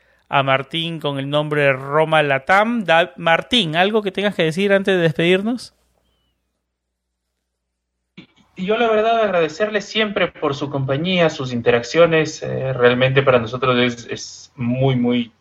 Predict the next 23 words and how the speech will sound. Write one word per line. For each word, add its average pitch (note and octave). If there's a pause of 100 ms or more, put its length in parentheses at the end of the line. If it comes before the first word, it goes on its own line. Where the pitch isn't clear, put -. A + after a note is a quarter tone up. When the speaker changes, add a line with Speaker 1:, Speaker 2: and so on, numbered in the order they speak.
Speaker 2:
chévere A#2
e A2+
importante A2
tenerlos G#2+
a G2
todos, A#2
escucharlos, -
sentirlos C3+
cerca. - (600)
Y A2+
bueno, C3
nos A2
seguimos B2+
viendo C#3
aquí, E3
seguimos C3+
sufriendo C#3
juntos, E3 (540)
pero A2
créanme C3
que B2
al A2+
final A#2+